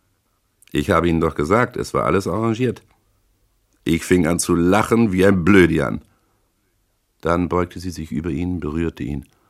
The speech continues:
und nach einer kleinen Weile stand sie auf, mit einem kleinen Schlüssel an dem dünnen Kettchen. Sie sagte bitter:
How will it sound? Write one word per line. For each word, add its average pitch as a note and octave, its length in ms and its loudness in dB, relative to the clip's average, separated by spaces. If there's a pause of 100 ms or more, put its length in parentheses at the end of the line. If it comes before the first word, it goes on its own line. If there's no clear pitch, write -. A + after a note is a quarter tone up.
(300)
und - 180 -10
nach D2 120 -8
einer D2+ 160 -4
kleinen D#2+ 300 -4
Weile E2 240 0
stand D2+ 220 -6
sie D#2+ 120 -2
auf, F2+ 260 -2 (440)
mit C#2 120 -10
einem D#2 160 -2
kleinen F2+ 280 -2
Schlüssel F2+ 340 -4
an C#2+ 100 -2
dem D2 160 -4
dünnen C#2+ 280 -2
Kettchen. C#2+ 420 -6 (1040)
Sie - 100 -8
sagte E2 320 -2
bitter: D#2+ 400 -2